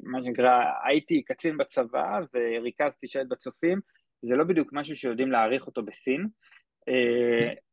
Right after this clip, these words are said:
והייתי צריך לעבוד די קשה כדי לממן את עצמי, זה לא,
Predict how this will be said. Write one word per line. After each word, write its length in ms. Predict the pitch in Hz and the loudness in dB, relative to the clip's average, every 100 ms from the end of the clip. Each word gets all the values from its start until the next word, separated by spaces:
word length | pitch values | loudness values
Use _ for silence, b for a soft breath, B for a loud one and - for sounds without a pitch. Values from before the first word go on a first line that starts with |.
| _ 139 | _ -4
והייתי 300 | 120 165 220 | 0 2 0
צריך 260 | 214 233 233 | -4 -4 -4
לעבוד 320 | 226 180 208 | -8 -8 -8
די 120 | 214 | -8
קשה 320 | 208 214 - 196 | -6 -6 -4 -2
כדי 260 | 165 135 | 0 2
לממן 360 | 113 110 110 107 | 2 -2 -4 -6
את 80 | 107 | -10
עצמי, 380 | - 113 104 | -12 -8 -8
זה 160 | 101 110 | -2 2
לא, 180 | 113 147 | 6 6